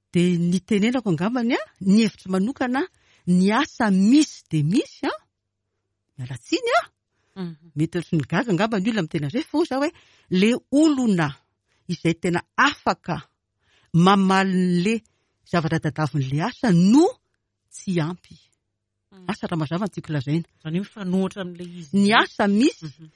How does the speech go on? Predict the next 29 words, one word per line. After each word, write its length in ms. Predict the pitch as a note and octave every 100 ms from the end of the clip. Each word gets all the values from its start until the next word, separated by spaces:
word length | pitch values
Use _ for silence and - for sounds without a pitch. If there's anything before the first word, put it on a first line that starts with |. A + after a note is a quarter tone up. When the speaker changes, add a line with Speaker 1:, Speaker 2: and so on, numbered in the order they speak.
| _ -
Speaker 1:
fa 60 | E3
Speaker 2:
Amin'ilay 280 | A#3 A3+
Speaker 1:
ny 60 | A#3
Speaker 2:
izy. 140 | C4
Speaker 1:
olona 220 | F4 C#4+ F3+
be 120 | E3+
dia 120 | D3+ C#3
be 100 | B3
mitady 420 | F4+ E3+ D3 -
asa, 320 | E3+ D#4+ - D4+ A4+ _ _ -
fa 300 | - - A#4 - _ _ _ _
mifanaraka 680 | F3 A3 - G#3+ B3 C#4 F3+ -
ve 100 | G3 C#4 _ E3
le 220 | E3 G3+
tena 320 | - G#3 F#3+ - _ _ -
tadiavin'le, 1000 | G3 F3 F3+ D#3 C#3+ D3 E3 F3 F3 - _ _ _ -
le 240 | D#3 G3 G#3 - G#3
olona 300 | A3 G3+ G3
tadavina 580 | E3+ C#3+ G3+ C#4+ E3+
ve 200 | D3 G3+ D#4
a? 100 | E4 B4+ _ _ _ _
Speaker 2:
Mamaly 520 | F3 E3+ E3+ F#3+ G3+ G3+
an'le 160 | F3
Speaker 1:
Mamaly 480 | E3+ F#3+ F#3+ G#3 F#3+
an'le 320 | F3+ E3 F#3+
Speaker 2:
filan'le 280 | B3 E3+ D#3+ D#3
Speaker 1:
filan'le 460 | E3 E3+ D#3+ C#3+ C#3
asa. 180 | D3+ D#3+
Speaker 2:
asa. 240 | - -